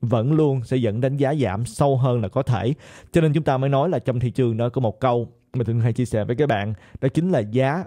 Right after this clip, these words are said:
luôn tồn tại bất hợp lý lâu hơn là bạn còn vốn. Một thị trường khác nữa các bạn thấy đó chính là thị trường vàng. Cũng như vậy các bạn, vàng cũng đã có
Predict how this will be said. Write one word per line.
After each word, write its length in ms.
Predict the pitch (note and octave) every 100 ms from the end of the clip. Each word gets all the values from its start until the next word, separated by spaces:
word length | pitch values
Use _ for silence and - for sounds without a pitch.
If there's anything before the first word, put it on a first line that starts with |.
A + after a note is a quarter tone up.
| -
luôn 280 | C#3 C3+ C3 -
tồn 280 | B2 A2+
tại 260 | A2 G2+ G2+ -
bất 220 | E3+ -
hợp 200 | A2+ -
lý 260 | C3 C#3+ F3 -
lâu 300 | B2 C3 C3
hơn 360 | B2 C3 B2 G2+
là 120 | G#2+
bạn 220 | G2 F#2+
còn 220 | G2 G#2
vốn. 260 | G2 A#2+ E3 -
Một 160 | D3+
thị 100 | D#3+
trường 180 | D3+ D#3
khác 200 | C#3 G3+
nữa 140 | E3 C3
các 100 | E3
bạn 240 | B2 B2
thấy 220 | C3 C#3+
đó 120 | D#3+
chính 220 | C#3+ D#3+ F3
là 120 | A#2
thị 160 | B2
trường 200 | A#2 B2
vàng. 280 | A2 G#2+ G#2 G2+
Cũng 160 | C3
như 100 | F3
vậy 140 | C#3 G#2+
các 100 | C#3
bạn, 280 | A2+ G#2+ A2+
vàng 320 | A#2+ G#2+ G#2
cũng 220 | - A#2
đã 100 | A#2
có 280 | A2+ B2